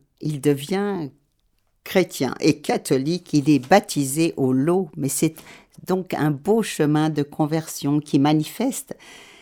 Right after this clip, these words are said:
aussi cette grâce des enfants. Alors, plus tard, il nous témoigne justement du,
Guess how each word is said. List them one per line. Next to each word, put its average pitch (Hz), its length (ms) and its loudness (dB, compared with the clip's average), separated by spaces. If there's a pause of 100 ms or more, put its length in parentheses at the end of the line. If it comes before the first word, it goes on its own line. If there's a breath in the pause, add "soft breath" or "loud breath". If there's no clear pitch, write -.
(260 loud breath)
aussi 170 680 -2
cette 170 360 -2
grâce 151 520 0
des 156 340 -2
enfants. 120 480 -8 (1500 loud breath)
Alors, 196 420 0 (280)
plus 196 200 2
tard, 175 380 6
il 156 160 4
nous 156 120 2
témoigne 170 880 0 (340)
justement 190 680 0
du, 156 220 -10